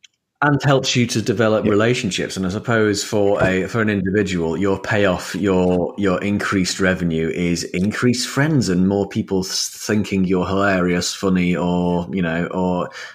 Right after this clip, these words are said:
Speaker 1: erudite in your political views, I guess. And
Speaker 2: Well,
Speaker 1: that's
Speaker 2: yeah.
Speaker 1: a kind of a, <laughs> you know, it might not be monetized, but it might give you a,
Speaker 2: <laughs> If
Speaker 1: a
Speaker 2: that's what,
Speaker 1: warm,
Speaker 2: if that's what
Speaker 1: glowing
Speaker 2: you floats your
Speaker 1: side to
Speaker 2: boat, I
Speaker 1: see
Speaker 2: mean, I,
Speaker 1: that
Speaker 2: I,
Speaker 1: planet.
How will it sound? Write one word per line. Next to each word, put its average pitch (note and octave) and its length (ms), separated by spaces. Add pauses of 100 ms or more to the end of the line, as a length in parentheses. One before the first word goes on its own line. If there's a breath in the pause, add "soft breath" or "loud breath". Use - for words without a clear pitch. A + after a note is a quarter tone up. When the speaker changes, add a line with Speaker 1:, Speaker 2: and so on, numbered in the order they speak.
(280 loud breath)
Speaker 1:
erudite G2+ 680
in F#2+ 120
your F#2+ 160
political F#2 440
views, G2 380
I D2+ 120
guess. D2+ 300
And F#2 80
Speaker 2:
Well, D3+ 140
Speaker 1:
that's E3 160
Speaker 2:
yeah. G2+ 60
Speaker 1:
a - 40
kind F#2+ 220
of F2+ 100
a, F2+ 160
<laughs> - 680 (420 loud breath)
you C3+ 120
know, B2+ 160
it C#3+ 160 (140)
might D3+ 220
not D#3 100
be D3+ 100
monetized, D3+ 680
but C#3 100
it C3 100
might C3+ 280
give C3 200
you B2 340
a, G#2+ 60
Speaker 2:
<laughs> A2 440
If - 20
Speaker 1:
a G#2+ 60
Speaker 2:
that's G#2 200
what, G#2+ 120
Speaker 1:
warm, G#2+ 140
Speaker 2:
if - 80
that's - 60
what G#2 160
Speaker 1:
glowing F#2+ 160
Speaker 2:
you G#2 60
floats G2+ 300
your F2+ 120
Speaker 1:
side - 0
to - 80
Speaker 2:
boat, A#2+ 60
I G2+ 120
Speaker 1:
see G#2+ 60
Speaker 2:
mean, A2+ 100
I, G#2+ 120
Speaker 1:
that G#2 120
Speaker 2:
I, A2 60
Speaker 1:
planet. F2 160